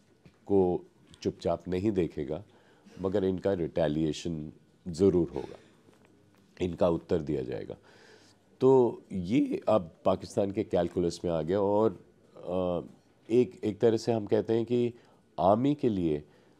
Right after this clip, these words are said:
पाकिस्तान की सेना के लिए कॉस्ट बढ़ गया कि पहले ये एक लो कॉस्ट ऑप्शन माना जाता था। प्रॉक्सी वॉरफेयर आप करें, आपको कोई ट्रेनिंग की ज़रूरत नहीं, आप, अ,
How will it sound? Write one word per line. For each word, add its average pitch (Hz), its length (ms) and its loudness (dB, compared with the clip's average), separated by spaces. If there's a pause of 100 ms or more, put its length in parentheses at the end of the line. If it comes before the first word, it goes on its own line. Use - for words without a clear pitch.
(120)
पाकिस्तान 92 540 0
की 101 180 -6
सेना 98 340 0
के 101 140 -4
लिए 95 460 0 (520)
कॉस्ट 110 340 4
बढ़ 73 180 -2
गया 58 180 -8 (640)
कि 101 180 0 (400)
पहले 104 240 4
ये 113 240 4
एक 98 160 -4
लो 92 320 2
कॉस्ट 92 340 -2
ऑप्शन 78 300 -6
माना 69 260 -4
जाता - 300 -14
था। - 200 -20 (480)
प्रॉक्सी 107 380 4
वॉरफेयर 85 480 2
आप 76 200 -2
करें, 80 380 -2 (540)
आपको 78 480 0 (240)
कोई 98 140 2
ट्रेनिंग 87 420 -2
की 90 80 -2
ज़रूरत 78 360 -4
नहीं, 85 340 0
आप, 76 180 -4 (400)
अ, - 200 -20